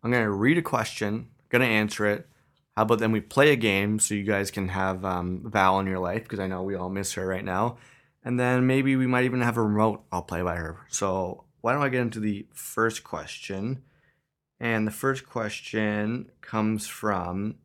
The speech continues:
Adam in Buffalo. Thank you, Adam in Buffalo. And he writes, "What's your most impressive physical accomplishment?"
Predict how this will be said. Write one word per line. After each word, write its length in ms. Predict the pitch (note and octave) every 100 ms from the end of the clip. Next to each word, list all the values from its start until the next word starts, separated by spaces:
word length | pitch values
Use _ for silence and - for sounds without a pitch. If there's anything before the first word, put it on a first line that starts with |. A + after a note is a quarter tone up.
| _ _ _ _
Adam 640 | G#2+ A#2 A2+ G2+ A2 D#3 -
in 260 | A#2 A2+
Buffalo. 680 | G#2+ - - G2+ D#2 C#2 - _ _ _ _ _ _ _ _ -
Thank 180 | E3 A2+
you, 80 |
Adam 220 | G2+ F2+ F#2+
in 80 | G2+
Buffalo. 680 | G2 - A#2+ C3 F3 - _
And 300 | - G#2 G2+
he 240 | G2+ - D3+
writes, 640 | B2 F#2+ G2 D3+ - - _ _ _ _ _
"What's 200 | B2 C3
your 120 | C#3
most 300 | A#2 A2+ -
impressive 760 | A2 - - B2 - B2+ A#2 -
physical 680 | - - G#2+ G#2 - G2+ G2+
accomplishment?" 960 | G2 - F#2+ F#2+ - - E2 C#2 -